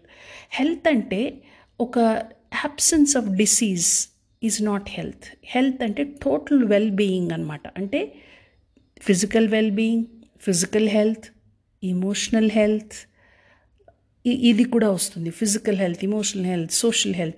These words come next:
ఇవన్నీ కలిపి a sense of total wellness అంటాము. Physical, emotional, physical, emotional and mental health,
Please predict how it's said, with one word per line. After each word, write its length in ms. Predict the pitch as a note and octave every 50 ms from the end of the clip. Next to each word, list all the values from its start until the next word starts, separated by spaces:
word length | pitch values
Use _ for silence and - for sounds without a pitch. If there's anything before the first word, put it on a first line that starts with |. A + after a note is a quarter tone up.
| - -
ఇవన్నీ 500 | A3 G#3 G#3+ A3 A#3+ B3+ C4+ C#4+ D4 D4
కలిపి 460 | C#4+ - - G#3+ G#3+ G#3 - G3 G3 -
a 40 | G3
sense 380 | F#3+ - - A#3+ B3 B3+ B3+ -
of 80 | A#3+ A#3 - - - B3+
total 360 | B3 A#3 A#3+ - A#3 A3 F#3+
wellness 580 | E3+ F#3 G3+ G3+ G#3+ G#3 F#3+ E3 - - -
అంటాము. 520 | - E3+ E3 - E3+ D#3 D3+ - - _ _ _ _ _
Physical, 480 | - A#3+ G#3+ G3+ A3+ A3+ A3+ A#3 A3 G3+
emotional, 720 | F#3+ F#3+ G3 G#3 A3 G#3+ - - - G#3+ G#3 G3+ G3+ G#3 G#3 G3+ - - - - - _ _
physical, 400 | - C4 A3 B3+ - C4+ A#3+ A3
emotional 580 | G#3+ G#3+ G#3 G#3 G#3 - - G#3+ G#3 G3+ G3
and 160 | F#3+ F#3 F#3 F#3+
mental 200 | F#3 F3+ F#3 F#3
health, 420 | - - - D3+ - - - -